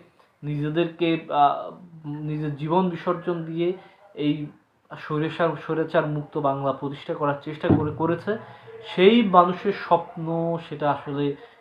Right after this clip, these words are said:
এবারও, আহ, ভেস্তে যাবে। এবারও সেই স্বপ্নটার বাস্তবায়নটা ঘটবে না। আর সেখানে শক্তিটাই হচ্ছে জয়ী হবে,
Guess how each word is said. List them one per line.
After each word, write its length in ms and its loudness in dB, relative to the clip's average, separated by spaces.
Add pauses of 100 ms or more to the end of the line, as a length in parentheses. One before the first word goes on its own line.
(140)
এবারও, 560 2
আহ, 300 0 (220)
ভেস্তে 320 -6
যাবে। 340 0 (500)
এবারও 300 8
সেই 160 -2
স্বপ্নটার 500 0
বাস্তবায়নটা 640 2
ঘটবে 460 -4
না। 140 -2 (560)
আর 400 8 (120)
সেখানে 320 2
শক্তিটাই 760 4
হচ্ছে 260 2
জয়ী 260 2
হবে, 320 4